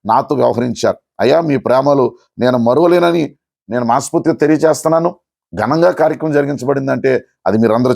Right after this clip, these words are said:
చేసినటువంటి సహకారం. మీకు నా ప్రత్యేకమైన కృతజ్ఞతలు తెలియజేస్తున్నాను. అలాగే, ఆ, మరొక ప్రియులు ఉన్నారు గోపాలపురం నియోజకవర్గంలో. ఆ నియోజకవర్గం అంతటిలో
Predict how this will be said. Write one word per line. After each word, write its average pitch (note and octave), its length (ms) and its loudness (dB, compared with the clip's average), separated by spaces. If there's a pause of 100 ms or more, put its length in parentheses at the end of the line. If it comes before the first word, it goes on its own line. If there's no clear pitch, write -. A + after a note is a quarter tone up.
చేసినటువంటి A#2 500 0
సహకారం. A2+ 420 -2 (300)
మీకు B2 240 -2
నా B2+ 80 2
ప్రత్యేకమైన C#3 560 -2
కృతజ్ఞతలు B2 720 0 (180)
తెలియజేస్తున్నాను. A#2 720 0 (220)
అలాగే, C3+ 500 0 (300)
ఆ, G2 200 2
మరొక C#3 400 0
ప్రియులు E3 320 2
ఉన్నారు E3+ 320 0 (480)
గోపాలపురం E3 500 0
నియోజకవర్గంలో. D3 840 -2 (880)
ఆ A#2+ 80 2
నియోజకవర్గం D3 580 2
అంతటిలో D#3+ 600 0